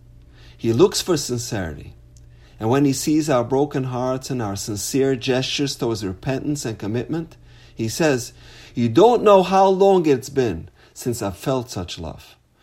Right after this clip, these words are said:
You don't know how much I value our relationship. And because you have touched me so deeply, I will give you the gift of life.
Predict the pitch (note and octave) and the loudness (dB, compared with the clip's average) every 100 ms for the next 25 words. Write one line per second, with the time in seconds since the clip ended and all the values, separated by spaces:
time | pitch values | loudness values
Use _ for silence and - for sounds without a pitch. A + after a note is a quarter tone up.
0 | _ - A#2 F3+ A#3+ A3+ G#3 G3 F#3+ F3+ | _ -6 4 6 8 8 6 4 4 2
1 | D3 A#2 A2 C3+ D#3 D#3+ C3 - G2+ G2+ | 0 -2 0 2 2 4 2 2 -2 -2
2 | F#2+ F2 E2+ E2+ - - - _ _ _ | -4 -4 -8 -10 -14 -18 -20 _ _ _
3 | _ _ A#2+ A2+ A#2+ - D3 D3+ D#3 C3 | _ _ -2 2 0 2 2 4 4 2
4 | A#2 - D3 C#3 - C#3 A#2 C#3 C#3+ C#3 | 0 -4 -6 -4 -4 -4 -2 -2 -2 -2
5 | C3 - D3+ D#3+ - _ - - A2 A2+ | -4 -4 -6 -6 -14 _ -16 -4 0 0
6 | G#2+ C#3+ A3+ G#3 C#3+ G#2+ G2 C3+ - G2 | -2 -4 -2 2 2 0 -2 -4 -4 -10
7 | E2 D#2+ - - | -10 -12 -14 -20